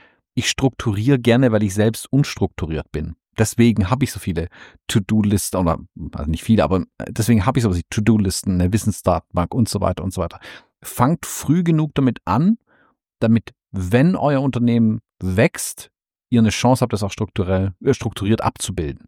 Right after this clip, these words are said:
das Ganze. Also, ähm, schaut auch, ähm, jetzt, wenn man nicht an, an den eigentlichen, ähm, Job denkt, im Sinne von, ähm, wie arbeite ich ein Projekt ab mit meinen Kunden oder so, sondern schafft auch ein bisschen Strukturen wie, ähm,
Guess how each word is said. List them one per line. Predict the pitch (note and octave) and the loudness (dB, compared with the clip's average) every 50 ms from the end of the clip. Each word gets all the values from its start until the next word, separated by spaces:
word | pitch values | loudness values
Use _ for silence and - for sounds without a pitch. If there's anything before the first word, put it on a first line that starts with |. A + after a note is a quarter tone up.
| _ _ _ | _ _ _
das | - G#2 - | -4 -4 -4
Ganze. | - F2 D#2+ F2+ - - - | -4 -6 -6 -6 -6 -6 -4
Also, | - G2 G#2 G2+ - - - - - - _ _ - | -2 -2 -2 -2 -2 -4 -14 -20 -20 -20 _ _ -4
ähm, | G#2 G2+ G2+ G2 F#2+ - - _ - | 0 0 2 2 0 -4 -10 _ -12
schaut | - - - B2 A2+ C3 B2+ - - - - | -6 -2 0 2 4 2 2 0 -4 -10 -4
auch, | G#2 G#2+ A2 A2 G#2+ G2+ - - - - _ _ | 0 2 2 2 2 0 -4 -10 -20 -20 _ _
ähm, | - G#2+ G#2 G2+ G#2 G2+ G2+ - _ _ - | -4 -2 0 2 2 0 0 -2 _ _ -10
jetzt, | G#2 - - | -10 -6 0
wenn | G#2+ G#2+ | 2 4
man | G#2+ A2 | 6 6
nicht | A#2+ A#2 G2 | 4 4 2
an, | G2+ G2+ G2+ F#2+ - - | 0 0 0 -2 -2 -2
an | G2+ G2+ | -2 0
den | G#2 G2+ - | 0 -2 -2
eigentlichen, | - G#2 G#2 G#2+ G2+ - G2 F#2 - _ _ _ _ _ _ _ _ _ _ _ _ - | -4 -4 -2 -2 -4 -4 -6 -10 -10 _ _ _ _ _ _ _ _ _ _ _ _ -6
ähm, | G#2 F#2 F2 F2 E2+ D#2+ E2 _ _ _ - | -4 -4 -2 -2 -4 -6 -8 _ _ _ 0
Job | - A2+ - - - - - | 0 0 0 0 -4 -2 2
denkt, | B2+ A#2+ B2 A#2 | 2 2 2 2
im | G#2 F#2+ | 0 2
Sinne | G#2 A2 G#2+ G2 | 4 4 4 4
von, | - - G#2 G2+ G#2 G2+ F#2+ - - - _ _ _ - | 2 2 2 2 2 2 0 -4 -12 -20 _ _ _ -4
ähm, | F#2 F2+ F2 F2+ - | -4 -2 -2 -2 -4
wie | A2 F#2+ G2+ G#2 - | -4 -4 -4 -2 0
arbeite | - F#2+ G#2+ G2+ G#2+ G2 G2 - F#2+ | 2 2 2 4 4 2 2 0 -2
ich | F2+ F2 | -2 -2
ein | G2 F#2 - | -2 -2 -2
Projekt | - - E2+ F2+ A#2 - - - | -2 -4 -2 0 -2 -2 -4 -6
ab | F#2 - G#2 | -8 -6 -6
mit | F#2+ - - | -6 -4 -4
meinen | F#2 E2+ - | -4 -4 -2
Kunden | - - F3+ G#3 G#3 | 0 0 0 0 0
oder | - C3 B2+ | 0 -2 0
so, | A#2 B2 A#2+ A#2 A2+ _ _ _ _ _ _ _ _ _ _ _ _ - | 2 2 2 0 0 _ _ _ _ _ _ _ _ _ _ _ _ -10
sondern | - - A2 A2+ A#2 A2+ | -2 0 2 4 4 2
schafft | - - D3 - - | 2 0 -2 0 2
auch | A#2+ A2 | 2 2
ein | A2 | 2
bisschen | A#2 G#2 A#2 A#2 | 0 0 -2 -2
Strukturen | - - - - G#2+ - - - B2+ C3 C3 A#2+ | -4 -4 -8 -10 -12 -10 -4 0 2 2 2 2
wie, | A#2 A2 A2 G2+ - - - _ _ _ _ - | 0 0 0 -2 -2 -6 -18 _ _ _ _ -4
ähm, | - G2+ G2+ G2 G2+ G2+ G2 - | -2 0 2 2 2 0 -2 -4